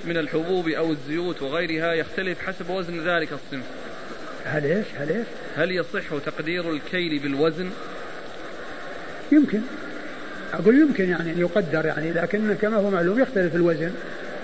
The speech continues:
Speaker 2: ب-، بالنسبة للأشياء. يعني ال-، آه، مكيال يعني، آه، آه، من شيء خفيف اللي هو صاع من شيء خفيف، آه،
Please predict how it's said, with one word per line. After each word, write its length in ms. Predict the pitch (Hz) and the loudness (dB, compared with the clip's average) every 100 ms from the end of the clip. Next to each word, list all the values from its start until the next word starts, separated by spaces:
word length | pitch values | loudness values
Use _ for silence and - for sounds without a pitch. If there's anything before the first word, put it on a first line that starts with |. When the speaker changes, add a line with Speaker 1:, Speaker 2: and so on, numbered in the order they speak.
| - 143 | -8 0
Speaker 2:
ب-، 400 | 165 156 156 156 151 | 4 4 4 2 0
بالنسبة 340 | 165 175 185 156 | 2 2 2 0
للأشياء. 560 | 156 175 - 156 170 - - - - - - - - - - | 2 2 2 2 0 -6 -10 -10 -10 -10 -10 -10 -10 -6 -4
يعني 320 | 147 151 147 | 0 2 4
ال-، 600 | 139 139 135 135 127 131 - - - - - 131 | 4 2 0 -2 -4 -6 -8 -10 -10 -10 -8 -6
آه، 500 | 147 143 139 135 127 139 | -2 0 0 -2 -4 -2
مكيال 600 | 165 165 180 180 156 156 170 - - - - - - 160 | 0 2 4 4 4 2 0 -4 -8 -8 -8 -8 -2 0
يعني، 640 | 156 151 151 143 139 135 | 0 0 2 2 4 4
آه، 600 | 131 127 127 - - - - - - - - - - - | 2 -2 -4 -4 -4 -6 -8 -10 -10 -10 -10 -10 -8 -6
آه، 680 | 151 - - 50 50 - - - - - - - - - | -6 -4 -4 -4 -4 -4 -6 -6 -8 -10 -10 -10 -8 -2
من 160 | 170 - | -2 2
شيء 240 | 190 165 | 2 2
خفيف 540 | 151 147 127 147 151 196 - 170 165 | 0 -2 2 4 6 4 0 -6 0
اللي 180 | 160 156 | 2 4
هو 280 | 156 151 156 | 4 4 2
صاع 280 | 180 165 | 0 0
من 120 | 135 151 | 0 0
شيء 140 | 160 143 | 0 0
خفيف، 400 | 139 143 175 240 - - - - - - - - - | -2 2 4 4 0 -8 -8 -8 -10 -10 -10 -8 -2
آه، 800 | 180 170 165 156 156 147 147 | 2 2 2 2 2 2 0